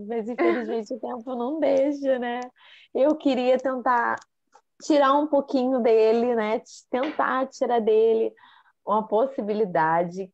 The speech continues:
que ele pudesse, né, falar, né? Eu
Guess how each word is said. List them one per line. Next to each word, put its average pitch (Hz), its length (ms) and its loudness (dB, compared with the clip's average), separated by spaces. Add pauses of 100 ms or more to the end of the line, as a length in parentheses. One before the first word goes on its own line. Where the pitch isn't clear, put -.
que 185 760 -4 (120)
ele 240 200 2
pudesse, 233 760 0
né, 202 240 -6
falar, 180 500 0
né? 190 220 -6
Eu 208 640 0